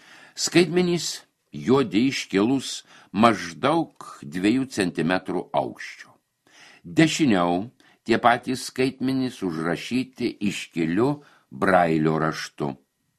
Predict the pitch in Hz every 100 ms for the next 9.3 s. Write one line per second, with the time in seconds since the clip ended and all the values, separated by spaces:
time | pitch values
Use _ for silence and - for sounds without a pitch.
0 | _ _ - 147 151 - 98 82 - -
1 | - 110 101 95 92 - 90 85 85 85
2 | 82 95 92 87 87 78 95 - 87 85
3 | - 92 92 80 90 87 - 87 85 -
4 | - - - - 107 107 - 95 78 80
5 | 76 82 107 143 151 165 175 170 - -
6 | - _ _ _ 107 117 - 107 131 113
7 | 98 87 78 78 - 85 80 82 87 143
8 | 127 104 85 104 120 - - 113 107 -
9 | - 98 139